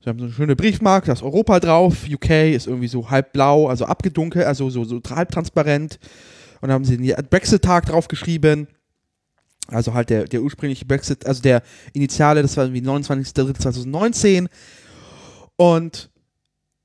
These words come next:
dann kam der Brexit ja nicht. Aber die Briefmarken waren ja schon gedruckt. Weißt du, was sie jetzt gemacht haben? Sie haben einfach die Briefmarken genommen, sie neu bedruckt, haben das alte Datum durchgestrichen und ein neues <laughs> drauf gedruckt. Und so gehen die jetzt on, gehen die an den Start.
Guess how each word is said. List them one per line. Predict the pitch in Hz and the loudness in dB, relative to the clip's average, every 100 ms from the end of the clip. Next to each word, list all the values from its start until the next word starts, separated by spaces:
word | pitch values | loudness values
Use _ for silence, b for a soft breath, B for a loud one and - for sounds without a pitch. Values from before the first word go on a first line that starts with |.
| _ _ _ _ _ - | _ _ _ _ _ -2
dann | 156 | 0
kam | 202 | 2
der | 226 | 2
Brexit | 131 117 123 | 2 -2 -4
ja | 98 | -8
nicht. | 90 95 - _ _ | -10 -14 -18 _ _
Aber | 160 | 0
die | 151 | 0
Briefmarken | 185 180 127 | -2 -2 -2
waren | 113 | -4
ja | 104 | -6
schon | 123 | -8
gedruckt. | 117 139 - - _ _ _ b b - | -8 -8 -10 -20 _ _ _ b b 0
Weißt | 165 | 2
du, | |
was | 165 | 2
sie | |
jetzt | 160 - | 0 -2
gemacht | 180 - | -4 -2
haben? | 135 220 _ _ _ b b b b b | -4 -4 _ _ _ b b b b b
Sie | - 139 | 0 2
haben | 160 170 | 2 -2
einfach | - 151 156 - - | -4 -2 -2 -4 -8
die | 156 | -8
Briefmarken | 139 185 196 147 | -2 -2 0 -2
genommen, | 147 143 202 - | 0 -4 -4 -10
sie | 139 139 | -2 -2
neu | 143 160 208 | 0 2 2
bedruckt, | 160 135 170 - | 0 -2 -4 -2
haben | 147 | -2
das | 131 120 - | -4 -6 -2
alte | 160 156 | 0 0
Datum | 135 139 | -2 -4
durchgestrichen | 160 160 143 - | -8 -8 -10 -8
und | 135 | -8
ein | - - | -8 -2
neues | - - | -2 0
<laughs> | |
drauf | 240 247 - - | 0 0 0 -10
gedruckt. | - 339 - - 233 302 - - - - | -10 -10 -8 -8 0 -2 -2 -18 -16 -4
Und | 254 | -2
so | 262 | 0
gehen | 226 269 277 | 0 -2 0
die | |
jetzt | 262 240 220 | -2 0 0
on, | 254 - - 196 | 0 -2 -16 -4
gehen | 247 | -2
die | 254 | 0
an | 202 | -2
den | |
Start. | - 208 202 196 | -4 -2 -2 -2